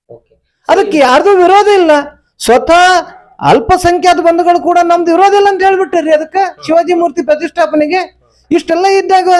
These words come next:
Speaker 2: ನಮ್ಮ ರಾಜ್ಯ ಸರ್ಕಾರ ಯಾವ, ಆ, ಕಾರಣಕ್ಕಾಗಿ ನಾವೇನ್ ಹೇಳ್ಬೇಕು ಇಂಥ ಸರ್ಕಾರಕ್ಕೆ? ಇದು ಹಿಂದೂ ವಿರೋಧಿ, ಹಿಂದೂ ಅನ್ನೋ, ಅನ್ನೋದಕ್ಕೆ ಮತ್ತೆ ಸ-, ಸಮಂಜಸ ಅಲ್ವೇನ್ರಿ?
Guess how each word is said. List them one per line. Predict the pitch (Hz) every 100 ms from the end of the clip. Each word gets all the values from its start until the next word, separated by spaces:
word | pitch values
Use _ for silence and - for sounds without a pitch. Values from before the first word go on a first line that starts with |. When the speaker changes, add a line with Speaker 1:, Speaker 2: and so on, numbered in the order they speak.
| 330 - _ -
Speaker 2:
ನಮ್ಮ | 247 302 302
ರಾಜ್ಯ | 277 311 349
ಸರ್ಕಾರ | 359 339 - 320 302
ಯಾವ, | 277 311 359 339 320 285 - _ -
ಆ, | 233 240
ಕಾರಣಕ್ಕಾಗಿ | 233 269 302 311 302 294 285 302 _ _ _ _ -
ನಾವೇನ್ | 294 339 349 349
ಹೇಳ್ಬೇಕು | 320 302 294 294
ಇಂಥ | 269
ಸರ್ಕಾರಕ್ಕೆ? | 269 254 247 269 254 262 247 _ _ _ _ _ _ _ _ -
ಇದು | 381
ಹಿಂದೂ | 302 339 381
ವಿರೋಧಿ, | 349 330 320 330
ಹಿಂದೂ | 302 302 339 330 311 302 285 277
ಅನ್ನೋ, | 277
ಅನ್ನೋದಕ್ಕೆ | 285 254 285 294 294 285
ಮತ್ತೆ | 262 262
ಸ-, | 247 247 247 226 226
ಸಮಂಜಸ | 240 285 269 247
ಅಲ್ವೇನ್ರಿ? | 220 262 214 180 208